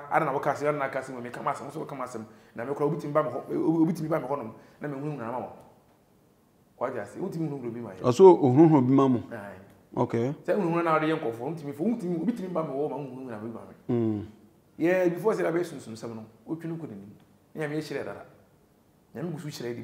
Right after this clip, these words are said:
Speaker 1: biara. Sunsun sɛm na yɛyɛ no, we want to enlighten people. We don't want people to come and flood our gates.
Speaker 2: Mm-hmm.
Speaker 1: 'Cause yɛwɔ adwuma yɛ. Yɛtena se anɔpa, yɛhwɛ nipa, bobɔ twelve. Woyɛ late, we say people that call and come to the office.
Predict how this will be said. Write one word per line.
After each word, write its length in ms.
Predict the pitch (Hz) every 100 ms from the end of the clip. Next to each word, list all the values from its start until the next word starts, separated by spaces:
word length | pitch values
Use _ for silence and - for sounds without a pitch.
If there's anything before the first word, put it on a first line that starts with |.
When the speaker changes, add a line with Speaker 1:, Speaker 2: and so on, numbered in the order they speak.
| 107
Speaker 1:
biara. 260 | 104 101 92 - _ _ _ _ _ _ _ _
Sunsun 240 | - 165 165 226
sɛm 60 |
na 60 | 226
yɛyɛ 240 | 165 151 107
no, 60 | - 147
we 80 |
want 240 | 151 214 214
to 120 | 220 135
enlighten 340 | 135 139 147
people. 200 | 127 110 - - - - _
We 80 | 165
don't 200 | 240 208
want 240 | 180 214 -
people 160 | 185
to 120 | -
come 240 | - 196 190 -
and 100 | 139
flood 300 | - 160 180
our 200 | - 123
gates. 460 | 143 147 - - -
Speaker 2:
Mm-hmm. 220 | 95 107 104 - _ -
Speaker 1:
'Cause 160 | 151
yɛwɔ 160 | 156 156
adwuma 160 | 190 160
yɛ. 120 | 151 113 - - - - _ _
Yɛtena 260 | - 196 214
se 120 | 202
anɔpa, 260 | 147 147 147
yɛhwɛ 200 | 147 196
nipa, 420 | 165 165 156 170
bobɔ 200 | 170 156
twelve. 220 | 160 143 - - 170
Woyɛ 180 | 214
late, 200 | 185 - 135
we 80 | 175
say 80 | 208
people 160 | 226
that 160 | 226 226
call 320 | 170 143 - -
and 80 | 147
come 120 | 180
to 60 | 160
the 60 |
office. 300 | 151 - -